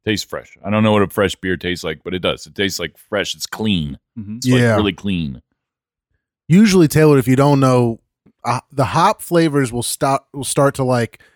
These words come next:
Speaker 3: fall off a bit, and then, um, the maltiness comes out. So a lot of times they'll refer to, like, beers that have sat for a long time or, or, or didn't,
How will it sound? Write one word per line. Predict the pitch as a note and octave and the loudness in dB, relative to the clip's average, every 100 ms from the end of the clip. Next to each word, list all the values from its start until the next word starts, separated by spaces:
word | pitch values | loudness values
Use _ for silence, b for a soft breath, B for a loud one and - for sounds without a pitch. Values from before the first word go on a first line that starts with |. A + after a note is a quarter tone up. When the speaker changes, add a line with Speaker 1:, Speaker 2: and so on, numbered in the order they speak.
| b b _ | b b _
Speaker 3:
fall | - C#3+ C3+ | 0 4 4
off | D3 D3 | 2 2
a | F3 | 0
bit, | G#3 G#3 _ _ _ _ _ _ | 0 0 _ _ _ _ _ _
and | C3 C#3 | -4 2
then, | C#3 C#3 C3+ | 4 4 4
um, | B2 A#2+ A2 G#2 - | 4 2 -2 -8 -8
the | C3+ | -4
maltiness | B2+ C3+ D3 - C3 A#2 - | 0 2 2 2 -2 -2 -4
comes | A#2 A2+ A#2 | -6 -4 -2
out. | G#2 - | -2 -4
So | A#2+ | -2
a | |
lot | A#2+ C#3 | 2 2
of | B2 | 2
times | C3+ B2+ A2 | 0 0 -2
they'll | B2 A#2 | -2 0
refer | A2+ - B2+ | -2 0 2
to, | A#2+ | 2
like, | A#2 G#2+ - _ _ _ _ _ _ A#2+ | 0 -2 -6 _ _ _ _ _ _ _
beers | C#3 C3+ C#3 | 2 4 4
that | B2 | 2
have | B2 - | 0 0
sat | - C3+ C#3+ | 0 0 0
for | - | 0
a | D3+ | 2
long | D3 D3 | 4 2
time | C3+ C#3+ D3 D3 C3+ | 0 0 2 2 0
or, | A2+ | -2
or, | - B2 A#2 | -2 -2 -2
or | B2+ A#2+ | 0 0
didn't, | G#2 C#3+ C#3 B2+ | 2 0 0 -6